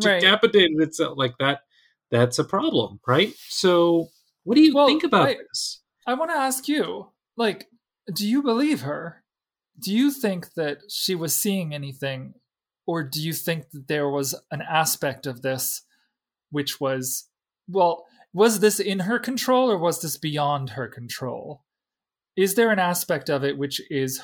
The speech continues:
Speaker 1: her trying to show that she's special somehow, um, and she took it too far?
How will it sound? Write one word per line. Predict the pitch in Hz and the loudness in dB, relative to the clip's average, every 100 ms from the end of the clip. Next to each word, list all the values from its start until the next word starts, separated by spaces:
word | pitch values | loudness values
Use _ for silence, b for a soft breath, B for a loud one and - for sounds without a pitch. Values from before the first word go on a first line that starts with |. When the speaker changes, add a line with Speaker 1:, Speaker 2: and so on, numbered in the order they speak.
| - | -6
Speaker 1:
her | 165 156 156 151 | -4 -2 -4 -6
trying | - 151 139 135 139 - | -8 -6 -4 -6 -8 -6
to | 147 135 127 127 127 _ _ _ _ _ _ _ _ | -6 -4 -6 -8 -12 _ _ _ _ _ _ _ _
show | - - - 156 | -8 -4 0 0
that | 147 143 | 0 -2
she's | - 143 127 | -2 -2 -2
special | - 139 127 123 127 | 0 0 0 -4 -6
somehow, | - 127 117 123 120 - 151 _ _ _ _ - | -6 -6 -8 -8 -8 -10 -14 _ _ _ _ -8
um, | 131 123 120 120 - | -6 -6 -8 -14 -12
and | 143 131 | -8 -4
she | - 135 | -4 -4
took | - - 135 | -4 -6 -6
it | 143 - | -6 -4
too | 143 | -6
far? | 123 135 127 131 143 | -4 -4 -4 -6 -14